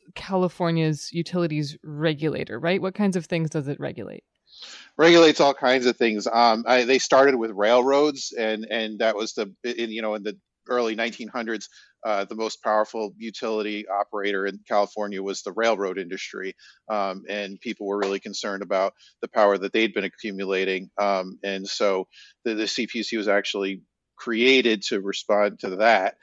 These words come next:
Speaker 2: And so they started out with every inch of, of California's railroads, and then they added electric, gas, uh, transportation. Um, you know, Uber and Lyft are even under, uh, the C P U C's jurisdiction now.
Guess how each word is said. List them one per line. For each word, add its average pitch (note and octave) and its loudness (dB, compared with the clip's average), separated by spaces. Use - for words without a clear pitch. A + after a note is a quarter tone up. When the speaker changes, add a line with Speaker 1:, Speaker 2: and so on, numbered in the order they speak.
Speaker 2:
And G#2 -2
so - -4
they G2+ -2
started G#2+ 4
out G#2 6
with A2+ -2
every A2 2
inch G#2+ -2
of, F#2+ -10
of G#2+ 2
California's G#2 0
railroads, G#2 2
and G2 -4
then G2 -2
they G2 -2
added F#2+ -2
electric, G2 -2
gas, G2+ 2
uh, F#2 2
transportation. G2+ -4
Um, F#2+ -4
you G#2 -6
know, G2 -4
Uber A2+ 0
and G2+ 0
Lyft G2+ 0
are F#2 -4
even F#2+ -8
under, F#2+ -2
uh, F#2+ -2
the G#2+ -8
C G2+ -10
P - -18
U F#2+ -10
C's - -10
jurisdiction G2 -8
now. G2 -8